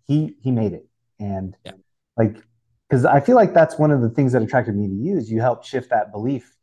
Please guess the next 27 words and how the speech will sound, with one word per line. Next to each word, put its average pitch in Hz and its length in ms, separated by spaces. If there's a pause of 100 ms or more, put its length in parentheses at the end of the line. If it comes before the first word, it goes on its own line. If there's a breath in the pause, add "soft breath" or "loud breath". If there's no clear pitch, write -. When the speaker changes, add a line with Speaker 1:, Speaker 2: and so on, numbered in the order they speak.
Speaker 1:
that 110 100
I 104 80
had 110 160
about 107 220
myself 113 420
to, 104 60
like, 98 240
"Oh, 104 180
okay, 95 280 (120)
I 101 120
can 90 100
do 95 140
this." - 300 (500)
Speaker 2:
Yep. 101 140 (540)
Speaker 1:
Yeah. 92 80
Speaker 2:
Dude, 123 300
a 123 60
hundred 139 220
percent. 135 380
And 113 220 (540)
with 123 280
that 123 280
too, 113 320
I 101 80
think 110 320
that, 104 320
um, 95 560